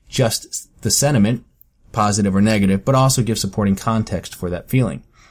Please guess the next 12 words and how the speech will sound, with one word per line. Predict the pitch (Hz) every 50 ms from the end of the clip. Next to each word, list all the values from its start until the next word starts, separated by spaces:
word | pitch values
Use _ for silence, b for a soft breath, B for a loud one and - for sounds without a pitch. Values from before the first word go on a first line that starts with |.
| b b b _ -
And | 127 123 123
then | 120 120
Keith | 117 - 190 196 202 190
came | - - 139 120 117 113
in | 110 110
and | 110 104 -
talked | - 120 117 - -
about | 113 104 95 -
what's | 117 110 - 120
important | 107 104 - 120 113 95 107 -
for | - 101
him | - - 170 170 165 135 117 107 -